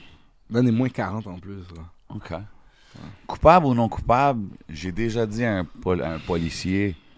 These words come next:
Speaker 2: C'est lui, monsieur l'agent, c'est lui. »
Speaker 1: Non coupable.
Speaker 2: Ah, ok.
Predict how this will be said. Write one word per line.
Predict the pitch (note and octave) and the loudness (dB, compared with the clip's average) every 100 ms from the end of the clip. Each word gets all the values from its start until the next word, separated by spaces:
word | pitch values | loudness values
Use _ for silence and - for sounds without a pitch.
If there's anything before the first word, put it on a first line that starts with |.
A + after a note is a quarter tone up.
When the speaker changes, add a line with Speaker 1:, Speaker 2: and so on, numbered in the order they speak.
| - - - - | -20 -20 -20 -10
Speaker 2:
C'est | - D3 C#3+ | 4 8 10
lui, | D3+ E3 B2 | 12 10 10
monsieur | G2+ G#2 A#2+ | 6 6 8
l'agent, | A2+ A2+ B2 | 10 10 6
c'est | A2 C3+ | 6 8
lui. » | C#3 C#3+ A2+ - - - - G#2 | 12 12 10 2 -12 -20 -14 -8
Speaker 1:
Non | G#2+ | -8
coupable. | - - - - | -8 -10 -8 -10
Speaker 2:
Ah, | - | -12
ok. | - - | -14 -14